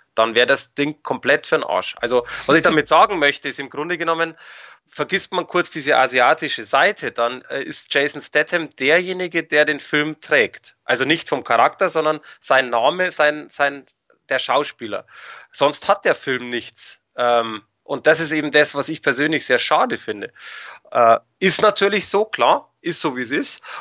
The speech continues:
Speaker 1: Und es gibt, ich kenn auch viele, die den Film feiern. Ich kenn viele, die sagen, der Film des Jahres zweitausendachtzehn, kann ich zwar nicht nachvollziehen, aber ist akzeptiert, wenn es für die Leute das so ist, absolut okay.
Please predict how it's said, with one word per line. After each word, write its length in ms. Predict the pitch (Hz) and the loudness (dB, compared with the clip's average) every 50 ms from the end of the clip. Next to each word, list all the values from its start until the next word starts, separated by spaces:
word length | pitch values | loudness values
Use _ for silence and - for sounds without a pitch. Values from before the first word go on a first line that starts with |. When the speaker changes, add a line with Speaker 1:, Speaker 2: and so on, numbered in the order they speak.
| - | -4
Speaker 1:
Und 100 | - 151 | 0 2
es 140 | 156 147 - | 2 2 4
gibt, 220 | - 175 151 - - | 2 0 -2 -2 -6
ich 200 | 151 156 - - | -6 -6 -2 0
kenn 160 | - 143 139 | 2 2 4
auch 140 | 135 120 - | 2 2 0
viele, 360 | - - 185 190 202 208 196 | -4 -6 -6 0 0 0 0
die 120 | 170 180 | 0 -4
den 140 | 151 160 151 | -6 -8 -6
Film 220 | - - 156 139 | -4 -2 -2 -2
feiern. 480 | 120 - - 117 120 135 151 170 202 226 _ _ _ - - - - - | -2 0 2 4 4 6 4 2 0 -6 _ _ _ -20 -20 -20 -20 -16
Ich 140 | - - - | -16 -10 -2
kenn 180 | - 160 151 | -2 -2 -2
viele, 320 | 147 - - 170 165 175 170 | -2 -6 -8 -2 0 0 -2
die 100 | - 156 | -2 -2
sagen, 240 | 139 160 156 156 - | 0 0 0 2 0
der 120 | 147 127 | -2 -2
Film 240 | - - 156 160 165 | 0 -2 -2 -2 -2
des 140 | 151 127 - | -4 -2 2
Jahres 340 | 139 127 135 139 135 - - | 2 2 2 2 0 -4 -2
zweitausendachtzehn, 680 | - 117 - - 131 - - - - 180 185 226 208 _ _ | -2 -2 0 0 -4 -4 -4 -2 0 0 -2 -2 -8 _ _
kann 200 | - - 135 139 | -2 0 0 0
ich 120 | 143 - - | 0 -4 -6
zwar 140 | - 143 127 | -6 -4 -4
nicht 180 | 123 110 - - | -4 -6 -2 0
nachvollziehen, 600 | 123 139 - - 180 175 - - - 185 190 - | 0 0 0 -2 -4 -4 -4 -6 -8 -6 -2 -2
aber 360 | 143 127 127 127 123 - - | 0 2 4 4 4 2 0
ist 360 | - 139 135 - 151 - - | -4 -8 -8 -6 -6 0 0
akzeptiert, 640 | 123 120 - - - - - - - 156 170 190 - | 0 0 0 -4 -10 -12 -12 -6 0 0 0 2 2
wenn 120 | 160 151 | 0 0
es 160 | 151 147 - | 2 -2 -2
für 120 | - - 135 | -4 -6 -6
die 160 | - 151 156 | -6 -4 2
Leute 300 | 151 151 147 151 - 151 | 4 4 4 4 2 0
das 200 | - 139 139 - | 0 0 0 -2
so 120 | - 156 | -4 -4
ist, 200 | 131 135 - - | -4 -2 -2 -2
absolut 500 | - - 123 - - - 143 127 127 - | -2 -2 -2 -2 -4 -2 0 -2 0 -2
okay. 320 | 113 104 - 120 123 - | -2 0 2 2 2 2